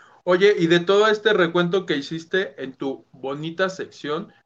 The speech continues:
me dio mucha tristeza porque, pues sí, o sea, a los años, o sea, Pablo sigue recordando que no lo haya reconocido, con, o sea, sí le duele. Creo que es la única vez que lo ha dicho públicamente, se lo dijo a Pati Chapoy,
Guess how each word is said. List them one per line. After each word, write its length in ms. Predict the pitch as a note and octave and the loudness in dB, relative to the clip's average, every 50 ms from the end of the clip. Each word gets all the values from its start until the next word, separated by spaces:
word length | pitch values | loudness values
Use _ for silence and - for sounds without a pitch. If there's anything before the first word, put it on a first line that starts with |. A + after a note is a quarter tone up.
| _ _ _ | _ _ _
me 140 | - E3 F3+ | 0 0 2
dio 100 | G3 A3+ | 4 4
mucha 280 | A#3 C4 - C#4 B3+ A#3+ | 4 4 4 2 0 2
tristeza 420 | - F#3+ F3 G#3 G#3 B3 A#3+ A#3 | 2 0 0 2 2 0 0 2
porque, 480 | - G#3+ G#3+ G#3 G#3 G#3+ A3 A3 A3+ A3 | 2 4 4 4 2 0 0 2 2 0
pues 420 | A3 - _ - E3+ E3 E3 E3 | -2 -6 _ -4 0 0 0 0
sí, 120 | - A3+ A3+ | 0 0 0
o 80 | G3+ | 2
sea, 140 | - G3+ F3 | 4 2 2
a 180 | C#3+ D3+ D#3 D#3 | 2 2 0 2
los 240 | D#3 D#3+ D#3 - | 2 0 0 2
años, 680 | G3+ G3+ G3+ F#3+ E3+ - A3 A3 A#3+ C4+ E4 E4 - _ _ _ _ _ _ _ | 2 2 2 2 -2 -4 -2 2 2 0 0 -2 -12 _ _ _ _ _ _ _
o 80 | - D3 | -8 -2
sea, 220 | C#3+ F#3 E3 E3 | 2 2 2 4
Pablo 300 | - E3+ F#3 G#3+ B3+ A#3+ | 4 4 4 6 4 4
sigue 240 | A#3 - G3+ G#3 A3+ | 2 0 0 2 4
recordando 600 | B3+ A3 F3 D3 C#3 C3+ C#3+ D3 E3 E3+ G3 F#3 | 2 2 0 0 -4 -2 -2 -2 0 0 -2 -2
que 120 | - D#3 C#3 | -2 -4 -4
no 120 | C#3+ D#3 | -2 0
lo 80 | F3+ G3 | 2 2
haya 200 | G3+ G#3 A#3 C4+ | 4 4 2 4
reconocido, 880 | F4 A3 F3+ E3 D#3 D3+ D3 C#3+ C#3+ C#3+ - E3 D#3+ E3 F#3 G#3 G#3 - | 4 2 2 2 0 -4 -4 -4 -8 -8 -6 -2 0 0 0 0 -2 -2
con, 280 | F#3+ E3 D3 C3+ - - | -2 -2 -2 -2 -8 -10
o 80 | C3 D3 | -10 -8
sea, 120 | D3+ D#3+ | -8 -6
sí 120 | - F#3 | -4 -2
le 160 | F#3+ G#3 G#3+ F#3 | 0 2 2 2
duele. 560 | E3 D#3+ F3 G3+ G#3+ F#3 D#3+ C#3 - - _ _ _ _ _ _ _ _ _ - | 2 2 2 2 2 0 -2 -2 -6 -12 _ _ _ _ _ _ _ _ _ -2
Creo 180 | - E3 F3 E3+ | 0 0 2 2
que 60 | G#3 | 2
es 60 | G3+ | 2
la 80 | G#3 G#3 | 2 2
única 260 | G#3 G3 E3+ E3+ D3+ | 2 0 0 2 2
vez 180 | D3+ D#3+ E3+ | 4 2 0
que 100 | E3+ G3+ | 2 2
lo 120 | F#3+ E3+ E3+ | 4 4 4
ha 80 | F3 | 4
dicho 360 | E3+ E3+ E3+ E3+ - - F3 E3+ | 2 0 -4 -4 -4 -4 -4 -4
públicamente, 760 | E3 E3 E3+ F3 F3 E3+ C#3+ B2+ C3 C3 C3 - F3 G3+ G#3 | -2 -4 -4 -4 -4 -2 -4 -4 -4 -6 -8 -6 -6 -6 -4
se 80 | D#3 | -6
lo 120 | B2+ B2 B2 | -6 -6 -6
dijo 320 | C3+ C#3 C#3 E3 D#3+ D3 | -6 -8 -8 -6 -4 -4
a 120 | B2 A#2 - | -4 -4 -4
Pati 260 | C3 C3+ - E3+ E3 | -6 -6 -6 -8 -8
Chapoy, 580 | - C3 G#2+ - - B2 C3+ D3 F3+ A#3 - | -8 -8 -8 -6 -4 -4 -4 -4 -4 -8 -10